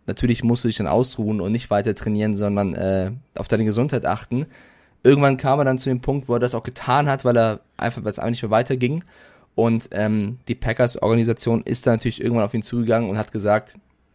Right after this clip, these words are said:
wir müssen natürlich als Team auch auf unsere Optionen gucken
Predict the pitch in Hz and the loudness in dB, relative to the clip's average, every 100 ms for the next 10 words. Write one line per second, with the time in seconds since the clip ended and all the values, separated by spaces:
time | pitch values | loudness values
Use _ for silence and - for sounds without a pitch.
0 | - 110 113 - 117 120 - - 101 - | 0 2 2 0 -2 -2 -2 -2 -2 -4
1 | - 127 123 - 85 - - 101 - - | -8 -4 -4 0 0 0 -2 -4 -6 -4
2 | 120 120 110 117 - 120 113 113 117 - | -2 2 2 0 0 0 0 -2 -8 -4
3 | 117 | -6